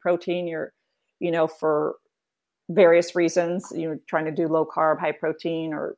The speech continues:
or, you know, d-, there's different reasons why you would choose. But again, if you're wanting to improve your skin, hair, nails, and joints, you're gonna wanna make sure you're taking collagen daily and enough of it. Also on our website, on our F A Qs, on our collagen page, there's a great,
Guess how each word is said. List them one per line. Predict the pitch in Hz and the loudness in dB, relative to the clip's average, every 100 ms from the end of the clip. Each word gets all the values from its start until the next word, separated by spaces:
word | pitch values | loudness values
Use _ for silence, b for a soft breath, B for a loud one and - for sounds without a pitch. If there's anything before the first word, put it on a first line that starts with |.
| - | -10
or, | - - - _ - | -10 -10 -14 _ -8
you | 175 | -8
know, | - - | -8 -12
d-, | - - | -14 -12
there's | 170 160 | -10 -6
different | - 170 165 - | -2 -2 -2 -4
reasons | 151 151 156 | -4 -6 -6
why | 156 147 | -2 -2
you | 156 156 | -2 -2
would | 156 | -4
choose. | - 165 151 | -4 -6 -2
But | 175 143 - b b b - | 0 0 -2 b b b 0
again, | 196 202 185 | 6 8 8
if | 185 220 | 6 8
you're | 208 175 | 8 10
wanting | 170 165 208 | 8 8 4
to | - | 0
improve | 247 262 240 | 0 0 0
your | |
skin, | 233 - 214 214 | 0 0 -2 0
hair, | 214 208 | 0 0
nails, | 196 196 190 | 2 2 2
and | 202 185 | 0 2
joints, | 190 202 220 | 4 4 0
you're | 202 | -2
gonna | 220 202 | -2 0
wanna | 185 170 | 0 0
make | 165 165 | -2 -4
sure | - - 175 170 | -6 -2 2 2
you're | 165 156 151 160 - | 2 0 0 -4 -6
taking | 165 151 156 156 | -6 -6 -8 -8
collagen | - 175 165 165 165 160 | 4 6 8 6 2 0
daily | - 160 165 165 | 2 4 4 2
and | |
enough | 156 160 185 190 | 0 2 4 4
of | 156 127 | 0 -6
it. | - - b b b b _ - | -8 -10 b b b b _ 12
Also | 240 311 359 | 12 12 12
on | 330 277 | 12 12
our | 254 | 12
website, | 220 294 - 240 240 | 12 12 12 10 10
on | 233 | 6
our | 190 | 6
F | 196 214 | 6 2
A | |
Qs, | 202 - 208 226 | -2 2 2 4
on | 208 | 2
our | 185 - | 2 0
collagen | 185 170 190 233 | 2 2 2 -4
page, | 240 247 302 277 - _ - | 0 0 0 -4 -14 _ -4
there's | 185 208 | 2 2
a | 202 | 2
great, | 202 202 208 247 | 0 2 2 0